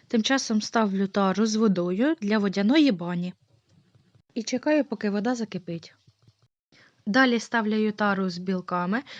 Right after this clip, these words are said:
у посудину з окропом і швиденько збиваю, щоб не звернулися білки від високої температури.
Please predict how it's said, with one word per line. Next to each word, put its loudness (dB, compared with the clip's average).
у 0
посудину 0
з -2
окропом -4
і -2
швиденько -4
збиваю, 0
щоб -6
не -2
звернулися -4
білки -4
від -6
високої -6
температури. -8